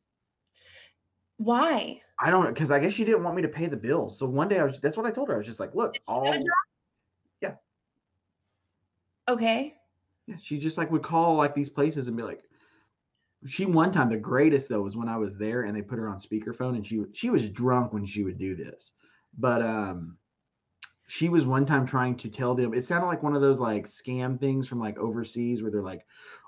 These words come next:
Speaker 2: "We have your social security number. It's been compromised. Please read it back to us along with all of the bank accounts it is connected to with your mother's maiden name."
Speaker 1: <laughs>
Speaker 2: It sounded like one of those. She was like, "No, no, look, like, you just, you, y-, he's gonna spend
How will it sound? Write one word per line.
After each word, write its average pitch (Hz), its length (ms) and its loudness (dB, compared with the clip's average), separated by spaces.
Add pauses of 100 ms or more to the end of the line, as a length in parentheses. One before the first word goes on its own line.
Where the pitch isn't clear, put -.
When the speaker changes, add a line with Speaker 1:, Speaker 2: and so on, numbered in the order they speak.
Speaker 2:
"We 131 140 8
have 131 160 6
your 131 120 6
social 131 300 2
security 131 440 0
number. 117 280 0
It's 113 120 -2
been 123 180 -2
compromised. 120 580 -2
Please 131 220 0
read 123 140 4
it 104 80 0
back 120 240 0
to 127 120 2
us 113 120 -2
along 120 260 0
with 113 180 -6
all 127 200 4
of 123 60 2
the 117 80 0
bank 120 200 0
accounts 120 360 -2
it 120 80 -2
is 113 120 0
connected 110 420 -6
to 113 120 2
with 101 180 0
your 113 100 -2
mother's 117 280 0
maiden 110 260 0
name." 107 240 -2 (640)
Speaker 1:
<laughs> 262 380 -2
Speaker 2:
It - 120 -8
sounded 175 220 6
like 165 160 4
one 143 120 6
of 127 60 2
those. 120 160 2
She - 100 -4
was 110 60 0
like, 110 140 0
"No, 165 340 4
no, 175 220 4
look, 147 300 4
like, 120 200 -2
you 143 120 0
just, 139 340 -6
you, 135 220 -2 (800)
y-, 120 300 -8
he's 143 280 -4
gonna 160 140 0
spend 135 320 2